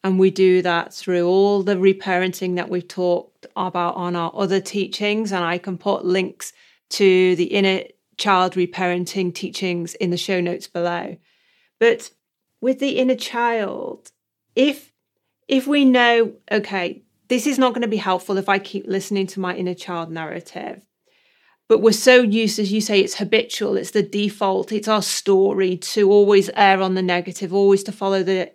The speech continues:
inner child's negative narrative, even in when times are okay. You know, we're not in a disaster scenario or,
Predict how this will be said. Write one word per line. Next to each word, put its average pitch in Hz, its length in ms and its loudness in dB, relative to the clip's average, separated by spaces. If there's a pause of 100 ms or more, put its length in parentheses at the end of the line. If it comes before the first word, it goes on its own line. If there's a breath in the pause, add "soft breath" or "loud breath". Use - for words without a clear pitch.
(120)
inner 185 200 -4
child's 180 300 -8
negative 180 440 -8
narrative, 180 640 -8 (640)
even 262 320 6
in 247 180 6
when 233 180 4
times 226 340 0
are 226 120 2
okay. 220 680 0
You 208 100 0
know, 196 140 2
we're 202 160 4
not 220 380 2 (260)
in 214 200 4
a 185 400 2
disaster 190 840 0
scenario 185 760 0
or, 180 320 0